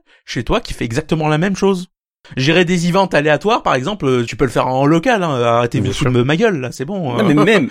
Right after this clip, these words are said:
Speaker 3: même ça, c'est, enfin, je veux dire, pourquoi absolument ta partie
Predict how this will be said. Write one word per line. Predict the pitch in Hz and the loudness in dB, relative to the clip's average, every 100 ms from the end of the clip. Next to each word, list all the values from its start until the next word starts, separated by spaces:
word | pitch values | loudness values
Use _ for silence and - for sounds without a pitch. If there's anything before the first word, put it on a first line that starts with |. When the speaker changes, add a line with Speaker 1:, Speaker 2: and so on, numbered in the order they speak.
| 117 | 0
Speaker 3:
même | 123 120 117 151 214 180 | 0 2 2 2 0 -4
ça, | 233 - 220 240 | -8 -4 0 0
c'est, | - 123 117 | 0 0 0
enfin, | 135 | -2
je | 127 | -4
veux | 131 | 0
dire, | 185 196 _ _ _ _ _ _ | 0 0 _ _ _ _ _ _
pourquoi | - 156 - 202 254 320 - - | 0 0 0 0 2 0 -10 -6
absolument | - - 180 160 226 | -6 -4 -4 -2 -2
ta | - | -2
partie | 135 - | -4 -4